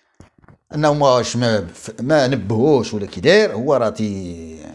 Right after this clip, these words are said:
يحاط بالمستشارين الى اخره، ما نبهوش بان راه هو رئيس الحكومه، راه هو رئيس ديال المجلس الاداري، سواء ديال سي ان اس اس، سواء ديال سي ام ار، وبالتالي فهو راه سقط في،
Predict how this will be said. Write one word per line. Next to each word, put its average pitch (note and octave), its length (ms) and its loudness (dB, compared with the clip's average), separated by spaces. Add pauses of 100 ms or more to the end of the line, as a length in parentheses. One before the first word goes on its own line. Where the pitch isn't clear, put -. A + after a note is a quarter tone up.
يحاط C#3+ 580 2
بالمستشارين A#2+ 920 -2
الى G#2 260 -6
اخره، G2 600 0 (960)
ما F3+ 240 4
نبهوش C#3 420 0
بان C#3+ 260 -2
راه C#3+ 160 4
هو D3+ 540 4 (320)
رئيس C3 380 -2
الحكومه، C3+ 520 2
راه D#3 100 2
هو A#2 220 2
رئيس E3+ 680 -2 (320)
ديال C#3+ 160 0
المجلس D3 480 -2
الاداري، C3+ 720 2
سواء C#3+ 400 0
ديال C3+ 200 2
سي C3 160 -2
ان A#2+ 60 0
اس A2 180 -4
اس، F#3 320 0
سواء E3 480 2
ديال C3+ 220 -2
سي - 280 -6
ام A2 120 -2
ار، B2 360 0 (640)
وبالتالي D#3 600 0
فهو D#3+ 300 0
راه C#3 240 2
سقط D#3 420 -4
في، C#3 440 0